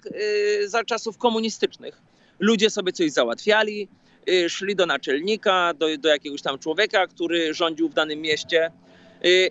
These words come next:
i on szedł coś załatwić. I niestety my, Polacy, z tego ciągle się nie wyleczyliśmy. Idziemy załatwić.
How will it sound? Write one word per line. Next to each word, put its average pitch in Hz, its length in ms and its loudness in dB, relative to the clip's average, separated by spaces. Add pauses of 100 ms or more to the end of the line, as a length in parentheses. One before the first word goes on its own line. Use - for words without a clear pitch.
i 208 100 -4
on 226 160 2
szedł 240 320 -2
coś 226 200 -2
załatwić. 147 680 -2
I 185 60 -14
niestety 214 400 -2
my, 220 180 0
Polacy, 208 440 0
z - 100 -14
tego 196 380 -2
ciągle 190 360 -6
się 185 140 -14
nie 160 120 -8
wyleczyliśmy. 127 760 -10 (400)
Idziemy 233 420 2
załatwić. 170 580 0